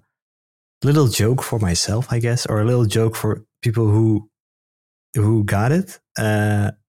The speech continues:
yeah, I, I just thought it would be fun if he takes something from every character,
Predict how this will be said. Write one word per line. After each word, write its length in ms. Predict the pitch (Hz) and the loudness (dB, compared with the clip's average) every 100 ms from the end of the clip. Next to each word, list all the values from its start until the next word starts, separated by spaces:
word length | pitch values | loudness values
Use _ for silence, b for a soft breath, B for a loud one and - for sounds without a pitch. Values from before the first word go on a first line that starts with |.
| _ _ _ _ - | _ _ _ _ -2
yeah, 480 | 143 117 113 - - - | 0 2 0 -2 -6 -12
I, 60 | - _ - - _ | -18 _ -20 -20 _
I 80 | 131 | -2
just 220 | 131 131 | -2 0
thought 160 | 139 120 | 0 0
it 60 | 120 | 0
would 120 | 117 | 0
be 100 | 110 | -2
fun 280 | - 127 117 | -2 0 0
if 120 | 104 | 0
he 240 | 107 - _ - | -2 -4 _ -6
takes 280 | 113 117 - | -2 -2 -2
something 340 | 110 101 104 | -2 -2 -2
from 160 | - - | -2 -2
every 220 | 107 104 | -2 -4
character, 560 | - 113 107 - 101 | -2 -2 -2 -2 -4